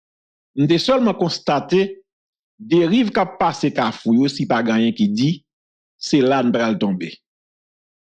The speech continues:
Bon, jiska ce que, au contraire, anpil moun Kafou, yo te kanpe an fas mwen,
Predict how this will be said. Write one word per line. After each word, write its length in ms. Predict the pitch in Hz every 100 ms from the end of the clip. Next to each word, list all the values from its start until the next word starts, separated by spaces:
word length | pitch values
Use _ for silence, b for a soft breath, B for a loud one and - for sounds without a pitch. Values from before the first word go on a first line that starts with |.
| -
Bon, 240 | 113 - _ _
jiska 400 | 110 113 - 117
ce 120 | 90 -
que, 140 | 135 190 -
au 120 | -
contraire, 580 | - 104 117 208 247 233 - _ _ _ _ _ _ -
anpil 380 | 127 135 185 147
moun 220 | 135 120
Kafou, 480 | 127 117 165 240 269 _
yo 140 | - 120
te 120 | 131
kanpe 280 | - 131 120
an 120 | 107 107
fas 300 | 110 98 -
mwen, 240 | 143 214